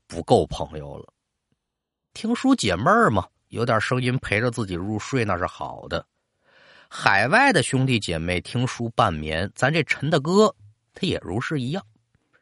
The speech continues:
听书睡觉。转过天来起床拿手机，还是没有电，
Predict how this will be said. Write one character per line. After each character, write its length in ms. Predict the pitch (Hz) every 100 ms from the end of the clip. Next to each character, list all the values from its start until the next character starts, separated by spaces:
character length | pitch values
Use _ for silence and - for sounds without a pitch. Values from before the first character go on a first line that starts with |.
| _ _ _
听 180 | - 202
书 240 | 226 240 - _
睡 200 | - 202
觉。 220 | 202 240 _ _ _ _ _ _ _ _ _ _ _ _ _ _ _
转 420 | - 135 117 113 165
过 260 | 262 233
天 280 | 156 175 165
来 280 | 147 131 147
起 340 | - - 98
床 380 | 98 110 123 139
拿 240 | 117 113 135
手 260 | - 82
机， 540 | 85 131 160 185 190 - _ _ _ _ _ _
还 300 | - 87 92
是 260 | 117 110 87
没 260 | 80 92
有 200 | 107 76 71
电， 180 | 127